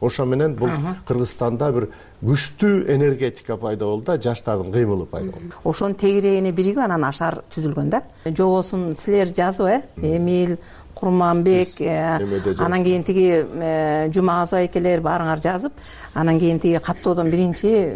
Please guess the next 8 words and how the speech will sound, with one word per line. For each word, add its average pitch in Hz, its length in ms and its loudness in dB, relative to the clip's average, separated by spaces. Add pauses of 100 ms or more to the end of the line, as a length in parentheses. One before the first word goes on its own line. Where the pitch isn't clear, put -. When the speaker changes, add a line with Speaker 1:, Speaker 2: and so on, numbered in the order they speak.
(260)
Speaker 2:
өкмөттүк 202 380 0
эмес 190 220 0
уюм 233 200 4
ушул 170 220 0
Ашар 160 320 -2
да. 226 160 -2 (440)
Анан, 185 320 -2
э, 170 420 2